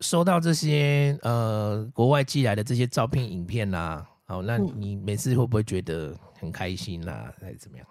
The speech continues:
Speaker 2: 很开心啊，他们过得比我们还，还，嗯，还爽。
Speaker 1: 所以
Speaker 2: <laughs> 现在都想当狗了。
Speaker 1: <laughs> 所以你有的时候也想说，应该把你自己运到国外去。
Speaker 2: 对啊，<laughs> 偷渡过去好了。
Speaker 1: <laughs> 偷渡过去好了，
Speaker 2: 看有没有，
Speaker 1: 哦。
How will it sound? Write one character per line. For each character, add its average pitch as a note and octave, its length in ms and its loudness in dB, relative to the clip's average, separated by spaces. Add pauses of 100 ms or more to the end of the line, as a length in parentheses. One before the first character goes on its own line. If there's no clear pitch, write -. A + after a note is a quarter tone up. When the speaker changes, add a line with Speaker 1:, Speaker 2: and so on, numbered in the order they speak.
(180)
Speaker 2:
很 G3 120 -2
开 G#3 200 2
心 G#3+ 240 6
啊， F#3 220 2
他 G#3 180 4
们 G#3 220 4
过 A3 180 6
得 F3+ 280 2
比 E3+ 100 -2
我 F#3 100 2
们 E3 140 -2
还， D#3+ 340 -6 (140)
还， F3+ 320 -4 (340)
嗯， F3+ 320 -2
还 F#3 160 0
爽。 D#3 320 -2 (1160)
Speaker 1:
所 G3+ 100 4
以 E3+ 160 4 (100)
Speaker 2:
<laughs> D3 80 -2
现 A3+ 140 0
在 A#3 120 6
都 A3+ 120 4
想 G#3 260 6
当 A3 320 6
狗 D#3 340 -4
了。 G3 60 10 (560)
Speaker 1:
<laughs> G3+ 520 0
所 F#3 140 0
以 F3 40 4
你 E3 120 2
有 D#3 120 4
的 D3+ 60 4
时 F3+ 80 4
候 F#3 100 6
也 D3+ 100 6
想 B2 220 2
说， D3 380 2 (320)
应 D#3 100 2
该 D#3+ 140 6
把 C3+ 140 4
你 A#2 80 2
自 B2+ 160 2
己 G#2 120 -2
运 A#2 160 2
到 A2 140 4
国 F#2+ 160 -2
外 F#2+ 140 0
去。 F#2+ 280 -6 (800)
Speaker 2:
对 E3 140 -2
啊， C#3+ 240 -4 (280)
<laughs> F#3+ 340 4
偷 G3 180 8
渡 G3+ 160 4
过 F#3+ 180 2
去 F#3 220 2
好 D#3+ 200 4
了。 B3+ 160 4
Speaker 1:
<laughs> - 40 0
偷 G#3+ 120 10
渡 G#3+ 40 12
过 A3+ 200 6
去 C4+ 200 0
好 A#2+ 160 0
了， A#2 80 -4
Speaker 2:
看 G#3+ 100 6
有 G#3 60 6
没 G#3+ 80 6
有， G#3+ 60 6
Speaker 1:
哦。 - 60 -2